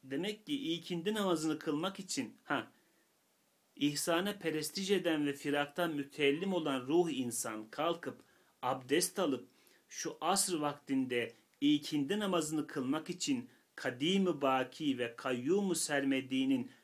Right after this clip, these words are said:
dergah-ı Samedaniyesine arz-ı münacat ederek, bunu tekrar tekrar söylüyoruz. Yani Cenab-ı Hakk'ın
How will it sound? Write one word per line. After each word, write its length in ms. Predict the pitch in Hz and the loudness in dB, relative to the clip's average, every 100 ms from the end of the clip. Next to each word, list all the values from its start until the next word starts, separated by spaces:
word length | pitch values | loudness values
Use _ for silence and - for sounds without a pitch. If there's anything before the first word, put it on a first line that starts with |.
| _ - | _ -8
dergah-ı 680 | 123 135 135 135 185 185 | 2 2 2 0 0 0
Samedaniyesine 1400 | 170 - 143 139 135 131 135 135 131 131 - 131 135 - - _ _ - | -2 -2 2 2 2 2 4 4 2 0 0 2 2 0 -12 _ _ 0
arz-ı 400 | 156 190 156 151 | 2 2 2 4
münacat 680 | 147 143 135 131 147 156 135 | 4 4 2 2 4 4 2
ederek, 560 | 113 110 135 190 - _ _ _ _ _ _ _ | -2 0 0 -2 -8 _ _ _ _ _ _ _
bunu 200 | 135 139 | -4 -2
tekrar 400 | 139 151 151 139 | -2 -6 -2 -2
tekrar 320 | 139 - 135 | -4 -4 -4
söylüyoruz. 480 | 127 139 135 131 151 | -2 -2 0 -2 0
Yani 160 | 135 131 | -2 0
Cenab-ı 380 | 131 135 131 135 | 0 0 0 0
Hakk'ın 460 | 131 - 156 151 | -2 -4 -6 -6